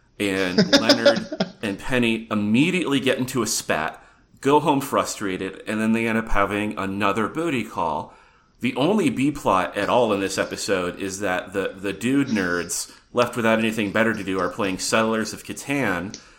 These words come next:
which anyone who has ever even heard the phrase Catan, even in just the biblical sense, I think,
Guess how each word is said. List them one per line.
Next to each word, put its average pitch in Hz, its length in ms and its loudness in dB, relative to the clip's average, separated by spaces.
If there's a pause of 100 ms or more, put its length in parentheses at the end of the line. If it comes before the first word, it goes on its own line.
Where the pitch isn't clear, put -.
(260)
which 113 580 -2
anyone 139 580 4
who 113 180 0
has 110 140 0
ever 127 380 2
even 107 460 -2 (580)
heard 156 540 2
the 120 80 -2
phrase 143 420 0
Catan, 117 680 0
even 165 240 2
in 143 100 2
just 131 280 -2
the - 60 -6
biblical 107 580 -4
sense, 85 360 -6
I 90 100 -2
think, 87 400 -8